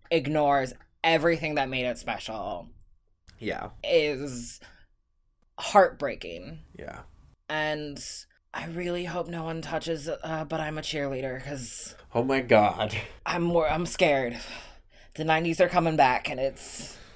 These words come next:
Speaker 2: God, if they remake that movie, I'm gonna set myself on fire.
Speaker 1: Oh, God.
Speaker 2: Oh, so we were gonna double back. I did remember. Um, we're gonna double back and talk about the, like, diet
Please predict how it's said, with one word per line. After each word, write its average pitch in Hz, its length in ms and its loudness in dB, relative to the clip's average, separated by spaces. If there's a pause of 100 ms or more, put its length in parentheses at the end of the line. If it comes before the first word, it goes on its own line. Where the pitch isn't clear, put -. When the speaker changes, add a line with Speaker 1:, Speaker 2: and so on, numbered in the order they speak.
(280)
Speaker 2:
God, - 300 -20
if - 100 -20
they 104 160 2
remake 107 440 2
that 98 220 2
movie, 104 260 -2
I'm 101 100 0
gonna 98 140 -8
set 101 280 0
myself 104 400 0
on 98 120 2
fire. 104 840 -2 (340)
Speaker 1:
Oh, 143 520 4
God. 117 440 -2 (200)
Speaker 2:
Oh, 180 160 12
so 175 200 2
we 170 280 6
were 202 100 10
gonna 190 200 6
double 147 320 8
back. 117 300 10
I 123 160 10
did 143 260 6
remember. 123 580 4 (400)
Um, 127 320 8
we're 139 140 8
gonna 151 180 8
double 127 280 8
back 120 300 8
and 117 80 -14
talk 117 280 4
about 113 280 6
the, 113 80 6
like, 104 280 4
diet 104 500 6